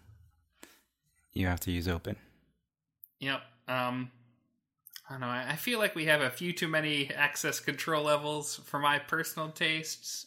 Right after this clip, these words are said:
Speaker 2: Uh, but
Speaker 1: Yeah, and, and the open is, is a little bit weird because it's, you know, everything else is, you know, kind of who can see what,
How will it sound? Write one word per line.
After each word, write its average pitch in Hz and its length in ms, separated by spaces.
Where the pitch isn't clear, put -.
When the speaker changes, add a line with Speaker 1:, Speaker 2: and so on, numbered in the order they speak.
Speaker 2:
Uh, 117 520
but 120 240
Speaker 1:
Yeah, 104 140
and, 170 280
and 156 200
the - 120
open 143 280
is, 110 120
is 120 180
a 104 60
little 104 200
bit 101 140
weird 92 360
because 87 440
it's, - 460
you 101 140
know, 92 180
everything 110 340
else 95 240
is, 90 360
you 95 100
know, 87 120
kind 101 220
of 90 220
who 110 140
can 98 180
see 90 280
what, 92 320